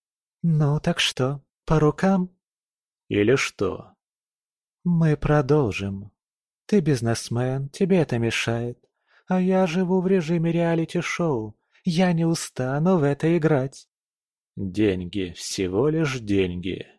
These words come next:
сказал тот, у кого их до небес и обратно. "А ты прогорела. Это не ново. Но есть еще что-то, да?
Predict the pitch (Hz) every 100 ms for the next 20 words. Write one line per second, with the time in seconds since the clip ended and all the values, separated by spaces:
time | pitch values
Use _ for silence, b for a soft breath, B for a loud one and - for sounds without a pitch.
0 | _ _ _ _ _ - - 185 147 165
1 | 156 - 196 185 180 170 151 156 156 151
2 | - 139 147 143 151 147 185 175 - 160
3 | 139 123 113 110 123 120 120 - _ _
4 | _ _ _ _ - 104 104 170 160 143
5 | 113 110 101 95 90 87 - 95 _ _
6 | - 107 - 107 107 104 95 85 98 -
7 | _ _ _ _ _ 120 131 156 170 -
8 | 156 156 - 165 - 104 95 98 92 104
9 | 123 139